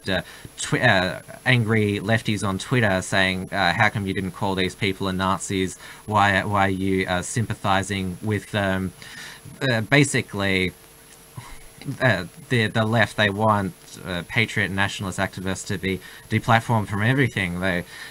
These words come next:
they're, they're probably celebrating these bank closures, probably want the electricity shut down to your house, the, the internet, your phone disconnected, or probably banned from even shopping for food. They basically just want, uh, anyone they disagree with, uh, destitute and,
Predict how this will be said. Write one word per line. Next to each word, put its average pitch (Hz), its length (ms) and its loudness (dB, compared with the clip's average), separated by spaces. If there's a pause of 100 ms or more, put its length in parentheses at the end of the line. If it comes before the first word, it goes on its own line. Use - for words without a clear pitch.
(160)
they're, 101 320 2
they're 98 100 -2
probably 98 260 0
celebrating 101 580 0
these 95 180 -2
bank 110 240 -2
closures, 113 580 0
probably 101 240 -2
want 92 200 -4
the 98 40 -6
electricity 113 600 0
shut 110 260 -2
down 110 400 2 (220)
to 113 120 -2
your 104 80 0
house, 113 320 4
the, 98 240 -4
the 101 160 -2
internet, 117 320 0
your - 80 -6
phone 113 320 0
disconnected, 107 920 0
or 98 160 -2
probably 98 480 -2 (240)
banned 110 340 2
from 110 160 0
even 107 320 0
shopping 107 440 -2
for 107 120 -6
food. 127 380 2
They 101 140 0
basically 104 540 -2
just 95 280 -6
want, 101 240 0 (340)
uh, 101 380 4 (280)
anyone 107 640 4
they 107 160 2
disagree 107 440 0
with, 101 380 -2
uh, 95 180 0 (180)
destitute 127 960 0
and, 104 680 -2